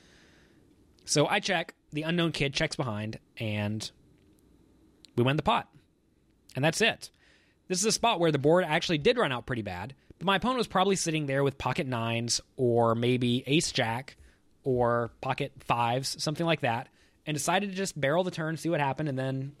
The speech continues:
elected on the river to give up, thinking that he probably beats a lot of the busted draws. And that's actually true. He does beat all the busted draws. However, we happen to have a best hand and hap-, happen to have the best hand. And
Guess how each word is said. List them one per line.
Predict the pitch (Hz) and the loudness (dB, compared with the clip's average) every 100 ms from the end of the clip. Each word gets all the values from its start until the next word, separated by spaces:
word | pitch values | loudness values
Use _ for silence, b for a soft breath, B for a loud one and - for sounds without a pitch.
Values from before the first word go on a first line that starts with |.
| - | -6
elected | 135 147 170 | 0 0 2
on | 165 | 0
the | 160 | 2
river | 185 | 2
to | 185 | 2
give | 175 196 | 2 2
up, | - | 0
thinking | - 139 151 | -2 -4 -2
that | 143 | -2
he | 147 | -2
probably | - 139 160 160 | -2 0 4 4
beats | 131 156 - | 4 0 0
a | 151 | 2
lot | 135 | 4
of | 147 | 2
the | |
busted | 139 147 - 151 | 0 -2 -2 -2
draws. | 180 185 - - b b b b b b _ | 0 0 -4 -10 b b b b b b _
And | 135 131 131 131 - _ _ | -2 2 0 -2 -8 _ _
that's | - 113 | -2 2
actually | 123 - 160 | 2 2 0
true. | - - 90 b b b b | 0 -2 -4 b b b b
He | 156 | 2
does | 240 | 2
beat | 190 156 | 4 2
all | 123 | 2
the | |
busted | 110 110 - | 0 -4 -6
draws. | 104 98 110 135 | -8 -6 -6 0
However, | 165 214 143 175 _ _ _ _ _ _ | 2 2 -2 -8 _ _ _ _ _ _
we | 120 | -4
happen | 113 | -2
to | 127 | 0
have | 120 | 0
a | |
best | 123 120 | 0 0
hand | 185 107 104 | -2 -4 -6
and | 139 156 | -8 -4
hap-, | 143 147 - | -2 -2 -2
happen | 220 311 | -4 -2
to | 156 | -2
have | 156 | -2
the | |
best | 151 139 - | -2 -2 -4
hand. | 190 104 117 | -6 -6 -8
And | 117 | -10